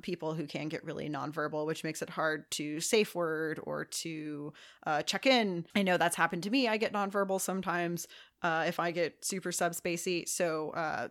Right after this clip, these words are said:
yeah, I think it's definitely, I personally don't do impact with, like, implements or heavy impact scenes with people I don't already know really well, um, just for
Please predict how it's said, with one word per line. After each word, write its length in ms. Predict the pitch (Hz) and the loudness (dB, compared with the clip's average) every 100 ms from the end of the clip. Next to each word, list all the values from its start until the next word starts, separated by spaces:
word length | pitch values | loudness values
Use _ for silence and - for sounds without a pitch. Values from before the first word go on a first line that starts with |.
| - - | -10 0
yeah, 240 | 202 175 - | 8 8 8
I 100 | 185 | 2
think 280 | - 190 | 0 -2
it's 400 | 190 - - - - | -2 -2 -2 -4 -4
definitely, 720 | - 175 185 180 165 165 165 - - _ _ _ _ _ - - - - - | 0 0 0 -4 -2 -4 -6 -16 -20 _ _ _ _ _ -20 -20 -20 -2 6
I 100 | 208 | 6
personally 460 | 262 247 254 240 | 8 4 4 2
don't 320 | 220 214 208 180 | 4 2 0 -2
do 260 | 196 190 | 0 2
impact 560 | 190 185 185 185 185 - | 0 0 0 0 -2 -4
with, 320 | 175 170 - - | -6 -6 -8 -6
like, 220 | 165 - | -6 -4
implements 760 | 165 208 226 226 233 220 - - - - - | -6 -2 0 2 0 -2 -6 -8 -12 -14 -8
or 60 | |
heavy 300 | 170 185 180 | -2 0 0
impact 320 | 180 180 180 - | 0 -2 -4 -4
scenes 260 | 185 180 | -4 -4
with 220 | 170 160 | -6 -6
people 280 | - 170 165 | -6 -4 0
I 100 | 156 | 0
don't 180 | 165 156 | 0 0
already 320 | 156 160 160 | 0 -2 -2
know 160 | 160 190 | 0 0
really 320 | 190 190 185 | 0 -2 0
well, 460 | 180 175 170 175 170 _ - _ _ - | 2 2 2 -2 -6 _ -20 _ _ -4
um, 460 | 175 151 151 110 143 | 0 2 0 -4 -6
just 340 | - 139 - - | -6 -4 -4 -6
for 480 | - 165 151 147 | -4 -2 0 -2